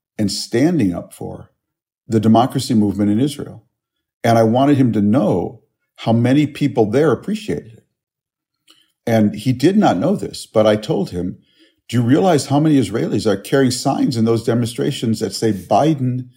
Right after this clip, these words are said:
save us'?" So I just wanted him to know that. Anyways, he said, um, "Let's get together and talk more about that, the Saudi thing, the world, you know, and which we do,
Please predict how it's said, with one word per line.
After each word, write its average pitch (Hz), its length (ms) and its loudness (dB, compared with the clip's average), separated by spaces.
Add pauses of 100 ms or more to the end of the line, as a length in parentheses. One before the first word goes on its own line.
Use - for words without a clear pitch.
(180)
save 143 440 -6
us'?" - 360 -20 (1200)
So - 160 -4
I - 20 0
just 139 200 -6
wanted 147 300 2
him 120 120 2
to 107 80 2
know 107 360 2
that. - 300 -10 (760)
Anyways, 170 540 4
he 196 100 0
said, 165 480 2
um, 131 540 2
"Let's 143 200 2
get 156 140 2
together 127 340 4
and 101 140 -2
talk 113 280 2
more 110 260 2
about 107 340 0
that, 107 320 2
the 107 80 -6
Saudi 104 520 -2
thing, 101 320 0
the 101 100 -2
world, 107 460 4
you 107 60 2
know, 104 220 0
and 113 240 -2
which 131 180 -2
we 135 80 4
do, 143 300 2